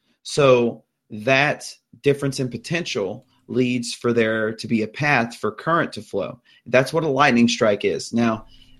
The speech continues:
a lightning strike is not constant enough to be quantified as direct current. So, you know, you will, it,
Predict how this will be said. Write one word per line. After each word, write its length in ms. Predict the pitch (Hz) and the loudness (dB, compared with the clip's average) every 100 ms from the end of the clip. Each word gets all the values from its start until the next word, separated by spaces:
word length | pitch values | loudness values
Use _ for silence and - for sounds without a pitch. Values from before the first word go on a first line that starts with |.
| - | -2
a 100 | 120 | 2
lightning 400 | 127 143 170 180 | 6 4 2 -2
strike 400 | - 180 160 151 | -2 4 4 4
is 160 | 135 110 | 0 2
not 240 | 127 113 | 2 0
constant 640 | - 117 117 131 - 143 - _ _ _ 120 | -2 2 2 2 0 -2 -2 _ _ _ 2
enough 640 | 113 107 120 147 - _ - | 4 4 2 -2 -16 _ -8
to 80 | |
be 120 | 113 117 | -4 -4
quantified 680 | 127 117 117 117 117 113 | -2 -2 -2 -2 0 0
as 100 | 107 | -4
direct 340 | 101 110 110 - | -4 -4 -4 -6
current. 460 | 110 104 135 - - _ _ _ - | -6 -4 -4 -8 -20 _ _ _ -16
So, 520 | - 135 120 117 104 - _ _ _ - | 0 4 6 4 0 -10 _ _ _ -2
you 120 | 131 | 0
know, 140 | 127 | 2
you 220 | 123 139 135 | 0 -2 2
will, 400 | 127 120 - _ _ _ _ _ _ _ | 2 2 -2 _ _ _ _ _ _ _
it, 240 | 117 110 | -6 -6